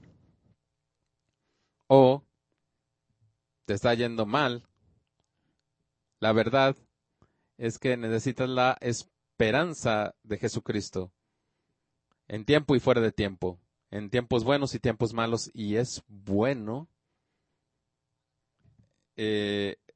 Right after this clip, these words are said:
regocijarse en las bondades de los buenos tiempos, porque a veces,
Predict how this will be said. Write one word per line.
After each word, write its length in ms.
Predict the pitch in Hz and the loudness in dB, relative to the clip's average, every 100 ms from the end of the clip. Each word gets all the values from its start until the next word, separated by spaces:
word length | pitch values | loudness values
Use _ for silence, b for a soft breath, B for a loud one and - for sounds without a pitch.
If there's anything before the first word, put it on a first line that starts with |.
| _ _ _ _ _ _ _ _ _ _ | _ _ _ _ _ _ _ _ _ _
regocijarse 920 | 127 127 123 123 117 180 208 - 120 - - | -4 -2 -2 -2 -2 0 0 -4 -6 -8 -12
en 140 | 110 | -4
las 120 | 117 113 | 0 0
bondades 520 | 117 117 131 143 127 | 0 2 0 0 -2
de 100 | 120 | -2
los 480 | 113 107 - - _ _ | -2 -4 -10 -16 _ _
buenos 340 | 127 131 127 | -2 -2 -4
tiempos, 720 | - 131 160 170 110 98 - - _ _ _ _ _ _ _ _ _ _ _ _ _ _ _ _ _ _ _ _ _ _ _ b b b b | 0 2 2 -2 -4 -4 -8 -20 _ _ _ _ _ _ _ _ _ _ _ _ _ _ _ _ _ _ _ _ _ _ _ b b b b
porque 480 | 127 120 123 110 - _ - - - - - _ _ _ | -4 0 2 0 -2 _ -20 -20 -20 -20 -20 _ _ _
a 120 | 113 | -6
veces, 600 | 113 147 147 151 151 - | -2 0 0 -2 -4 -10